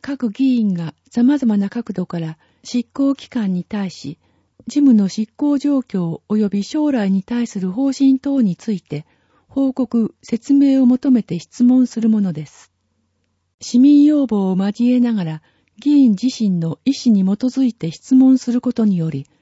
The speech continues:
より良き方向へ執行機関の回答を引き出していくもので、各議員が力量を発揮する場でもあります。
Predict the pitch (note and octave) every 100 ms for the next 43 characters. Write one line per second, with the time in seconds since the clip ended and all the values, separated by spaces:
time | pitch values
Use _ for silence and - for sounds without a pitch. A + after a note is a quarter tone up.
0 | _ _ _ _ A3+ A#3+ C#4 D4+ C#4 G#3+
1 | B3+ A#3+ - A#3 G#3+ G3 F#3+ _ _ _
2 | - A#3 _ C#4+ C#4+ - - A#3 G3 F3
3 | E3 - C4+ C4+ - B3 A#3+ A#3+ A3+ -
4 | C4+ C#4 - - F3+ - G#3 G3 F3+ D3+
5 | D#3 _ _ _ - C#4+ B3 G#3+ C#4+ C4
6 | A3 F#3 E3+ - _ F#3 A3 C#4+ C4+ C4
7 | A#3+ G#3+ A3+ _ B3+ C4 B3+ A3+ A#3+ A#3+
8 | F#3 E3 D#3+ D#3 D3 _